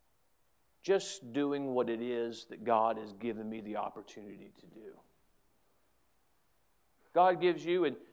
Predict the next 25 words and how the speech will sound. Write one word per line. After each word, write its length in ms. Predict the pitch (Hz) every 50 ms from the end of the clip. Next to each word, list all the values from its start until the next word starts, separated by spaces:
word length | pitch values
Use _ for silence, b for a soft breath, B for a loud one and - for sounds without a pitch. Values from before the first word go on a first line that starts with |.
| B -
in 100 | 147 156
the 80 | 156 147
days, 500 | 135 156 160 180 180 170 165 160 151 151 -
in 140 | 147 151 151
the 60 | 151
days 240 | 147 160 170 165 165
ahead, 220 | 160 151 156 143
there's 120 | 139 135 131
gonna 120 | 139 135
be 120 | 127 131 127
great 280 | 120 143 139 143 151 156
opportunities, 880 | 151 160 156 175 170 - - 170 143 131 123 117 113 110 110 - - - _ _ _ _ _ _ _ _ _ _ _ _ _ -
great 320 | 117 120 131 143 151 160 147
opportunities 760 | 135 123 120 - - 110 - 131 120 110 104 98 - - - - - - _ _ _ _ _ _ _ _ _ _ _ _ _ _ _ _ _ _ _ _ _ _ _ _ _ _ _ -
for 100 | 123 120
the 80 | 127
church, 560 | 131 - 143 127 123 131 131 - - - - - _ _ _ _ _ _ _ _ _ _ -
for 100 | 123 -
Christians, 600 | - 131 127 123 - - 123 123 127 - - - _ _ _ _ _ _ _ _ _ _ _ _ _ _ _ _ _ _ _ _ _ _ -
to 60 | -
teach 260 | - - 131 110 -
a 40 | -
Sunday 240 | - 143 123 123 120
school 180 | - 123 123
class, 540 | 117 - 123 123 123 127 131 - - -